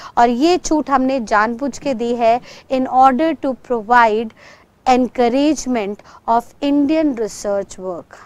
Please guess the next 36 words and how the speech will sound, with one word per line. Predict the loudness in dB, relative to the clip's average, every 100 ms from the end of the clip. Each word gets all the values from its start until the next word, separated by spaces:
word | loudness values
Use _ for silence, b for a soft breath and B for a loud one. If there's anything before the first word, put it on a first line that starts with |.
| -8
हम | -8
चाहते | -6 -6 -4 -4 -6
हैं | -6 -8 -8 B B B
India | -2 0 0
में | 0 -2
ज़्यादा | -2 -2 0 0 0
से | -2
ज़्यादा | -2 0 0 -4
research | -6 -6 -6 -4
and | -6 -4
development | -2 -2 -4 -6 -6
work | -6 -4 -2
हो, | -2 -2 B B
तो | 0
उसको | 0 -2 0 2
बढ़ावा | 4 4 4 2
देने | 0 -4
के | -6
लिए | -2 -2 0
यहीं | -2 -2 -4
के | -6
काम | -4 -4
को | -2 -4
अगर | -2 -4
आप | -4
बाहर | -4 -6 -6
promote | -8 -10 -12 -12
करते | -12 -10
हो | -8 -6 -6 B B -6
तो |
उसकी | -6 -6 -6 -4
value | -4 -6
को | -10 -12
हम | -12 -10
कभी | -8 -6 -6
भी | -2 2 4 2